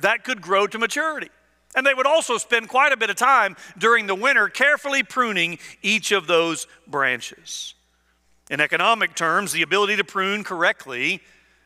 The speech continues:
made all the difference in the world between a profit and a loss.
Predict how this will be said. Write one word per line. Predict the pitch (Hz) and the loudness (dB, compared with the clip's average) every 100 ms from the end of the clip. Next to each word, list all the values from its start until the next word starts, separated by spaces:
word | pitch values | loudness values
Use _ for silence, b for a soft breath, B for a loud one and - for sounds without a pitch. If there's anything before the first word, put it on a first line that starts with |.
| b | b
made | 160 175 | -2 2
all | 180 226 240 | 4 4 4
the | |
difference | 233 240 247 226 | 2 0 -2 -4
in | 240 | -2
the | 240 | 0
world | 185 151 147 180 | 2 2 2 0
between | 170 165 175 165 | -2 -6 -2 0
a | 160 | 0
profit | - 202 196 - 139 - b b b b b - | 0 2 2 0 -4 -6 b b b b b -4
and | 139 | -2
a | 135 | 0
loss. | 147 151 110 - - - - | -2 -2 -4 -10 -14 -12 -14